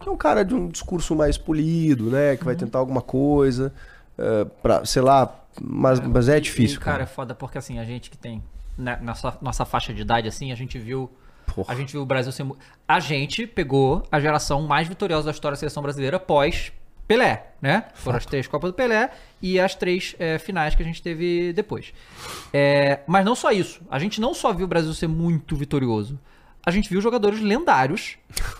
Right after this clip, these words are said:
Speaker 2: que nasceram na mesma época
Speaker 1: Foda.
Speaker 2: e jogaram pelo Brasil. A gente não tem esses caras mais.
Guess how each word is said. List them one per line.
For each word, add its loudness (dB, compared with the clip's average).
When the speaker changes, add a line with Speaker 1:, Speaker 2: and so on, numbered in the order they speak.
Speaker 2:
que 0
nasceram 4
na 4
mesma 4
época 2
Speaker 1:
Foda. -8
Speaker 2:
e 0
jogaram 4
pelo 0
Brasil. 4
A 4
gente 2
não 0
tem 0
esses -4
caras -2
mais. -16